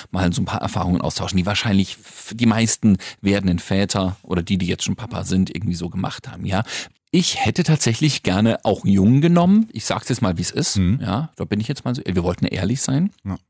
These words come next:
Speaker 1: Ich freue mich super auf das Mädchen. Wir haben auch schon einen Namen. Ihr auch?
Speaker 2: Ja, Namen haben wir auch schon.
Speaker 1: Den wir nicht verraten?
Speaker 2: Äh, nein, absolut nicht. Also
Speaker 1: Nein.
Speaker 2: das auch nicht. Das wissen selbst Eltern und so weiter, das weiß keiner.
Speaker 1: Keiner.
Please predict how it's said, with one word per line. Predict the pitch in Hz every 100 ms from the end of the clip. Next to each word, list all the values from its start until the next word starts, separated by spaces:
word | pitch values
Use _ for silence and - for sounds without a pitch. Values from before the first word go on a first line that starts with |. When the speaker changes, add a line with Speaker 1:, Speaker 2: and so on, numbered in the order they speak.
| _ _ _ _ _
Speaker 1:
Ich | - -
freue | - 107
mich | 98 -
super | 147 135
auf | - -
das | 113
Mädchen. | 117 127 - 220 - _
Wir | -
haben | -
auch | -
schon | - -
einen | -
Namen. | - - 185 _ _ _ _
Ihr | 113
auch? | 78 - _ _ _
Speaker 2:
Ja, | 76 69 107
Namen | 95 90
haben | 80 78
wir | -
auch | 73
schon. | - 131 190
Speaker 1:
Den | 208 90
wir | 98
nicht | 120
verraten? | - 107 - 196 - _ -
Speaker 2:
Äh, | 135 117
nein, | 107 123 98
absolut | 92 - 143 95
nicht. | 87 101
Also | 110
Speaker 1:
Nein. | 104
Speaker 2:
das | 110
auch | 104
nicht. | 98 80
Das | 107 104
wissen | 151 170 143
selbst | 139 - -
Eltern | 127 151 147
und |
so | 123
weiter, | 120
das | 120 -
weiß | 123 117 -
keiner. | - 135 87 67
Speaker 1:
Keiner. | - -